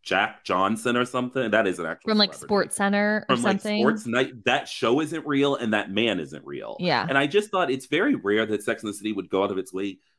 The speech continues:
Speaker 1: to make some, like, there was no reason to make him a celebrity. I thought it was
Speaker 2: Mm-hmm.
Speaker 1: another cameo, like Ezek Mizrahi.
Speaker 2: Yeah, I thought that too.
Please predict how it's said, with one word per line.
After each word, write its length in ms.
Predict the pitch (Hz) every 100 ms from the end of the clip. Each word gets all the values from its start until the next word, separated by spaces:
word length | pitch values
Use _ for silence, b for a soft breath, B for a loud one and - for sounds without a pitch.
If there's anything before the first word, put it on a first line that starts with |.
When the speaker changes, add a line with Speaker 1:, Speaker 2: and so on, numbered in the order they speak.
| _ -
Speaker 1:
to 140 | 127
make 360 | 110 101 120 -
some, 240 | - 123 113
like, 220 | 120 117
there 120 | 135
was 140 | 143 147
no 80 | 220
reason 320 | 143 139 131
to 80 | - 92
make 360 | 85 104 123
him 160 | 123 107
a 80 | 95
celebrity. 760 | - 87 82 101 107 131 185 - B -
I 180 | 170
thought 160 | 202 180
it 60 | 139
was 80 | 135
Speaker 2:
Mm-hmm. 40 |
Speaker 1:
another 260 | 120 127 101
cameo, 640 | - 139 113 71 64 78
like 240 | 95 98 _ _ _ - -
Ezek 260 | 123 113 -
Mizrahi. 300 | 95 82 98
Speaker 2:
Yeah, 220 | 175 123 143 - _ - -
I 100 | 202
thought 180 | 190 180
that 140 | 165
too. 400 | - 160 127 160